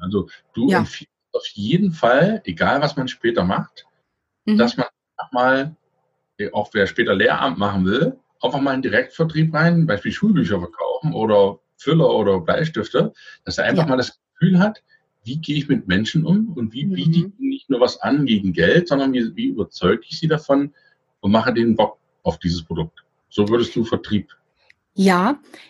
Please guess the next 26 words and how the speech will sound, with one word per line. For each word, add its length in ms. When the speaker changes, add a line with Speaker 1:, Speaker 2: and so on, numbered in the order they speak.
Speaker 2:
was 280
noch 180
ein 120
schöner 360
Nebeneffekt 600
ist, 280
dass 140
die 140
Menschen, 460
die 80
im 100
Direktvertrieb 840
tätig 440
sind 480
und 120
sich 180
wirklich 360
drauf 260
einlassen 600
und 260
das 180
lernen, 520
die 140
zuhören 680
und 180
auch 200